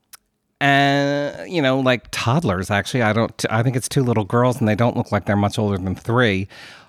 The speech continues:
uh, posing with a bunch of Balenciaga accessories,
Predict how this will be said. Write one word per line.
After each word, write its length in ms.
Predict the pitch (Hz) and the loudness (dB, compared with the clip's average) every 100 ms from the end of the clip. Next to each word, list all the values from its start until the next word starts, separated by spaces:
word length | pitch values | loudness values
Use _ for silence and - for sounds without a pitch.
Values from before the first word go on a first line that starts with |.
| _ _ _ | _ _ _
uh, 320 | 117 113 113 | 2 2 2
posing 560 | 113 - 170 185 190 190 | -2 -2 2 2 2 2
with 120 | 160 | 2
a 60 | 139 | 2
bunch 260 | 143 135 | 2 2
of 80 | 151 | 0
Balenciaga 680 | 123 131 123 - 127 123 110 | 2 2 2 2 2 2 2
accessories, 1080 | 120 113 - 123 120 - 156 165 170 170 | 0 -2 -2 0 0 0 0 0 -2 -6